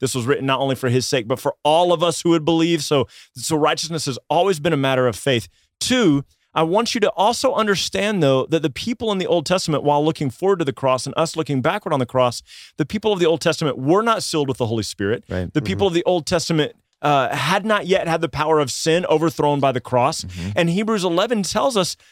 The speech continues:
Speaker 1: that those people of the Old Testament were not yet made complete,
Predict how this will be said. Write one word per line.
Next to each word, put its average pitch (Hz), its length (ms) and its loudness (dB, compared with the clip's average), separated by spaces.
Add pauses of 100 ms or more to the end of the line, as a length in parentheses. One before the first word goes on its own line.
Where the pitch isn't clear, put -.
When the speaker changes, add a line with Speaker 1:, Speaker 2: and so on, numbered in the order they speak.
(120)
Speaker 1:
that 185 280 2
those 208 500 2
people 240 360 -2
of 196 40 -2
the 190 80 4
Old 196 160 2
Testament 214 380 -2
were 185 160 2
not 196 320 0
yet 202 240 2
made 185 400 0
complete, 214 720 -2